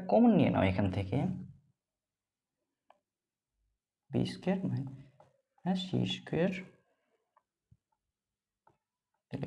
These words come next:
বি স্কোয়ার, আমি একটু লিখতেছি লাইনটা, ঠিক আছে? এরপরে দেখো, এখান থেকে মাইনাসটা কমন নিলে কি হবে? দেখো তো, মাইনাস এ স্কয়ার। কি বুঝতে পারছো?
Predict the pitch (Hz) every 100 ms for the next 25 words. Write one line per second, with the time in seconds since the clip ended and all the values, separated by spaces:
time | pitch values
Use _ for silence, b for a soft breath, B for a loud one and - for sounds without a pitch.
0 | - 123 127 - - 147 156 180 190 -
1 | 139 127 135 135 139 - 135 113 101 98
2 | 101 - 190 277 269 - - - _ _
3 | _ _ _ _ _ _ _ 185 160 -
4 | 90 95 120 147 156 151 160 156 151 160
5 | 156 151 147 143 143 147 160 143 147 220
6 | 170 113 117 139 277 - - - - 165
7 | - - - 98 92 - - _ _ _
8 | _ _ _ _ _ - 156 156 190 190
9 | -